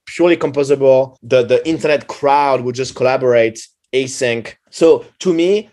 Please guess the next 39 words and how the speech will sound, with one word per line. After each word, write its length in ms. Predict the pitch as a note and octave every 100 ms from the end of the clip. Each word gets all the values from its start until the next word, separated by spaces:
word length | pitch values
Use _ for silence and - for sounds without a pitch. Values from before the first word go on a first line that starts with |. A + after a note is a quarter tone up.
| _
Loot 380 | D#3+ G3 B3+ E3+
reminded 360 | F3 F#3 A3
me 140 | G3+ F#3
that 260 | D#3 C#3+ C3+
the 80 |
crypto 220 | B2+ E3+ F#3
space 300 | - G3+ G#3
is 120 | F3+
still 180 | E3 E3+
very 320 | C#3+ B2 F#2+
early, 360 | A2+ G2 D#2+ _ _ _ -
because 560 | C#3+ D#3+ C#3+ C3+ - _ _ _
the 160 | C#3 E3
way 240 | D3+ A3
they 160 | A3+ F#3+
achieved 380 | E3 - F3+ -
composability 840 | D3+ D#3+ E3 D3 C#3 B2+ A#2+ A#2
was 220 | B2+ C3+
not 180 | F#3 A#3
to 120 | F3+
f-, 220 | C#3+ - _ -
to 120 | D3
create 520 | - C#3+ C3+ C3 - -
two 220 | - F3
games 600 | A#2+ C3 C3 C3+ C3+ C3 - _ _ B2+
and, 220 | B2+ B2
like, 360 | B2 A#2 G#2
the, 400 | - A#2 A2+ A2+ G#2+
the, 300 | A2+ G#2 G2 F#2
the 120 | A2 A2+
game 260 | C3 C3
items 420 | A#2+ C3 C3 A2+
would 140 | A#2 A#2+
transfer 300 | C#3 B2+ C3
from 120 | B2
one 140 | A#2+
game 160 | B2 B2+
to 140 | A#2+
another. 440 | A2 A2 E3 A#3+